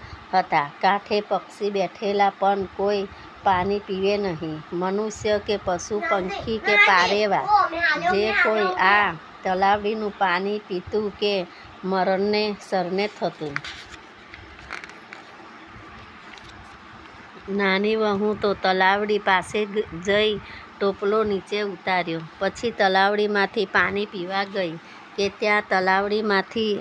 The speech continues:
અવાજ આવ્યો, "બાઈ, તું આ તલાવડીનું પાણી પીશ તો મરી જઈશ, પરંતુ તું શા માટે રહે,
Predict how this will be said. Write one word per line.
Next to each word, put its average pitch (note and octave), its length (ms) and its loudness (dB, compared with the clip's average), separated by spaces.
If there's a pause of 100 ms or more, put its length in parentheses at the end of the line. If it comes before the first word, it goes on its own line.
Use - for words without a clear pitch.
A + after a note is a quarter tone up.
અવાજ F#3+ 400 2
આવ્યો, F3 460 0 (420)
"બાઈ, G3+ 380 4
તું G#3+ 360 -2
આ G3 200 6
તલાવડીનું G3+ 840 0
પાણી G3 400 2
પીશ G#3 320 -4 (140)
તો G3+ 140 0
મરી F#3 360 0
જઈશ, E3 280 -2 (460)
પરંતુ G#3 560 2
તું A3 260 -2
શા G3 300 4
માટે G#3 460 0
રહે, F#3+ 340 -2